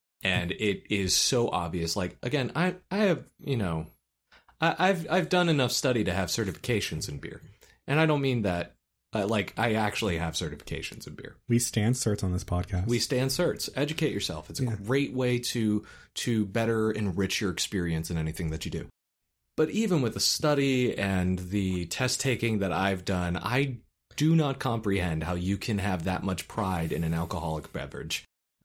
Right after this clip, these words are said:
Speaker 1: Come on. <laughs> You know, you don't talk down to people, especially if they don't know.
Speaker 2: Yeah.
Speaker 1: Um,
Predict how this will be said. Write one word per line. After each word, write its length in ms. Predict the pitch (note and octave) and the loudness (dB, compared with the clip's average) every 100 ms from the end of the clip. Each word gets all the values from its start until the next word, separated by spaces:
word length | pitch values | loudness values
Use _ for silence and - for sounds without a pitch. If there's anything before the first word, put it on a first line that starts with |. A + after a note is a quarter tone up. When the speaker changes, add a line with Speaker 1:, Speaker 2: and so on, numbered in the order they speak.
| _ | _
Speaker 1:
Come 220 | - D3 D#2 | -2 -2 -2
on. 320 | C#2+ D2 D2 _ _ _ _ B2+ | -6 -10 -14 _ _ _ _ -4
<laughs> 120 | C3 - - - - _ - | -2 -4 -14 -20 -20 _ -2
You 100 | D3 | 2
know, 360 | B2+ A#2+ A2+ - - | 4 4 0 -4 -8
you 380 | D#2+ D#2 A#2 D3+ | -6 -2 0 4
don't 220 | D#3 B2 | 2 2
talk 260 | C#3 A2 | 0 0
down 260 | - F#2 F2 | 0 0 0
to 60 | E2+ | -2
people, 460 | F#2 E2+ F2 E2 - | -4 0 0 0 0
especially 580 | - C#3+ B2+ B2 G#2+ F2+ | 0 2 2 2 2 2
if 120 | E2 | 0
they 120 | E2 | -2
don't 320 | D#2 D#2+ - | -2 -4 -4
know. 380 | E2 E2+ E2 - _ | -2 -2 -2 -4 _
Speaker 2:
Yeah. 280 | G2 E2 D#2+ - _ | 0 0 -2 -8 _
Speaker 1:
Um, 520 | F2+ E2+ E2 D#2+ D#2 | -2 0 0 0 -2